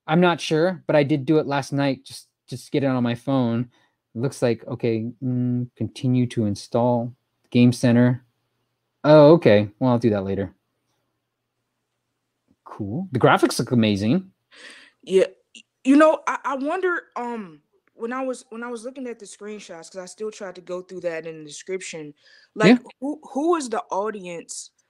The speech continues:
Speaker 2: when they
Speaker 1: Let's take a look.
Speaker 2: develop this game? Like, is it, is it more for a younger audience? Is, is it for an older audience?
Speaker 1: Right.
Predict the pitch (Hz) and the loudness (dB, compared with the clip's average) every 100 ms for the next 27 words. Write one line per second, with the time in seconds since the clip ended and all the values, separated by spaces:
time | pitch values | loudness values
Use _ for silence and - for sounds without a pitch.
0 | _ 170 185 196 190 190 _ _ 175 156 | _ -12 -10 -8 -8 -10 _ _ -18 -12
1 | - 208 190 - 170 151 160 165 147 120 | -4 -2 -4 -8 -14 -14 -12 -10 -10 -12
2 | 127 - _ _ - 190 202 196 214 - | -16 -20 _ _ -6 -6 -4 0 0 0
3 | 185 185 208 214 196 - 170 151 156 220 | -6 -4 -4 -4 -8 -8 -8 -8 -8 -6
4 | 233 233 - 208 214 214 202 175 160 _ | -4 -6 -6 -6 -6 -8 -12 -18 -20 _
5 | 170 170 - 147 - - 208 220 - 202 | -12 -12 -14 -14 -12 -6 -4 -4 -6 -10
6 | 208 214 208 202 - - _ _ _ _ | -10 -12 -14 -16 -20 -20 _ _ _ _
7 | - _ _ _ _ _ _ _ - 113 | -20 _ _ _ _ _ _ _ -4 0
8 | 110 107 104 104 107 | 2 2 0 0 -4